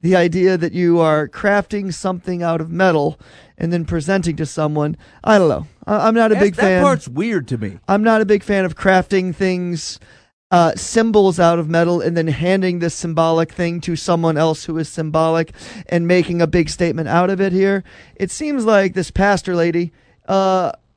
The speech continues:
Speaker 1: she also apparently is obsessed with sex.
Speaker 2: Yeah.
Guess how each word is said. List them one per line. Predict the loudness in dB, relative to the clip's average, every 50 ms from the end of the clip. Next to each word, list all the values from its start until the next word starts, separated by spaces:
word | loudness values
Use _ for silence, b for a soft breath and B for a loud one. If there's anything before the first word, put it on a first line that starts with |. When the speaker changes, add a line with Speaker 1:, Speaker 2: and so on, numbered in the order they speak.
| _ _ _
Speaker 1:
she | -14 -8 -4 0 2
also | 4 4 4 4 4 4 4 4 2 0 -4 -8 -10 _
apparently | 0 0 2 2 4 4 4 4 4 2 0 -2 -2 -2 -2 -2
is | -2 -2 -2
obsessed | -2 -2 0 0 0 0 0
with | -4 -4
sex. | -2 -4 -4 -4 -8 -18 -20 -20 _ _ _ -12
Speaker 2:
Yeah. | -10 -10 -10